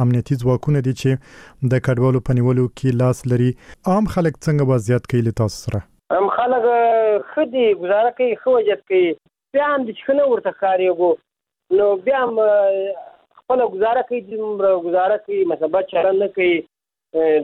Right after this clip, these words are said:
Speaker 2: بد رفتار نه کوي. نو په الحال عام خلک ښه ګزاره کوي، چلند کې ښه دي.
Speaker 1: پنځه ویشت دقیقې بحث له ازادي راډیو نه اورئ. نن په ایران کې د افغان کډوالو پر وضعیت خبرې کوو. ښاغلي عباس، تاسو ته راځو.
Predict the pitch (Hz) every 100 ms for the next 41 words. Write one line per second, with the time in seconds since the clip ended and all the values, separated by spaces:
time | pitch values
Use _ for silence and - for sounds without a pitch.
0 | 151 175 165 165 160 156 - 180 175 185
1 | 208 196 185 175 165 - _ _ _ _
2 | 160 165 170 165 214 233 240 240 233 226
3 | - 233 220 247 233 - 262 220 214 233
4 | 269 240 196 156 _ _ _ _ _ -
5 | 196 226 208 208 247 233 170 - _ -
6 | 120 117 131 - 120 113 - 120 110 117
7 | 120 - 113 131 131 107 107 113 117 113
8 | 104 127 151 147 165 139 139 139 135 -
9 | - - - - 135 139 135 131 131 180
10 | 180 156 143 117 139 143 139 123 131 131
11 | - 120 117 98 120 113 - 120 151 -
12 | 120 113 110 - 120 113 143 139 - 156
13 | 208 233 156 185 190 - 196 214 - 156
14 | 147 139